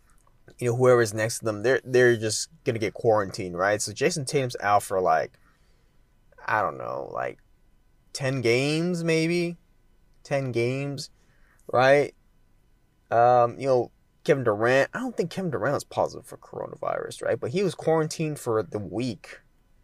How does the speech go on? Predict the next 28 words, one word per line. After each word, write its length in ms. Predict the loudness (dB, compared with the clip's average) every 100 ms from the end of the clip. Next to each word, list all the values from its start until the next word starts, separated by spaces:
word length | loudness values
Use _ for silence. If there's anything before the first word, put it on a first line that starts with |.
| _ _ _ _ _
I 160 | -6 -6
believe, 440 | -4 -8 -10 -16 -12
right? 240 | -6 -4 -6 _ _ _
So 240 | -2 0 2
obviously 460 | 10 10 10 2 -2
this 140 | -4
is 140 | -6 0
gonna 180 | 2 2
affect 480 | -2 -2 2 2 0
seeding, 560 | -4 -2 -4 -6 -12 -14
you 80 | -8
know, 140 | -8
pretty 260 | -6 -6 -6
dramatically, 540 | -8 -4 -4 -4 -6
right? 180 | -2 -2
'Cause 100 | -4
you, 120 | -12 -4
they're 140 | -4
taking 340 | -2 -4 -2
out 60 | -2
your 80 | -2
best 300 | 0 0 0
players 480 | -2 -2 -2 -10 -16 _ _ _ _ _ _ _ _ _ _ _ _ _ _ _ _ _ 0
basically 440 | 0 0 -2 -4
for 140 | -6
two 280 | -10 -8 -6
weeks. 580 | -4 -4 -6 -8 -12 -12 _ _ _ _ _ _ _ -6
And, 800 | -2 0 2 2 0 -2 -6